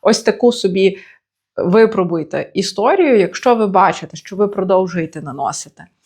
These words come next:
і все одно щось десь вам сльозиться, може бути таке, що це справді якась індивідуальна чутливість на засіб.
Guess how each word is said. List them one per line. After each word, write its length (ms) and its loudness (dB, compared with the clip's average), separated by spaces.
і 80 4
все 220 0
одно 340 4
щось 240 -4
десь 220 -4
вам 140 -2
сльозиться, 680 0
може 340 2
бути 200 2
таке, 220 -2
що 120 -8
це 120 -8
справді 400 -2
якась 260 -8
індивідуальна 560 -2
чутливість 500 -4
на 80 -6
засіб. 380 -6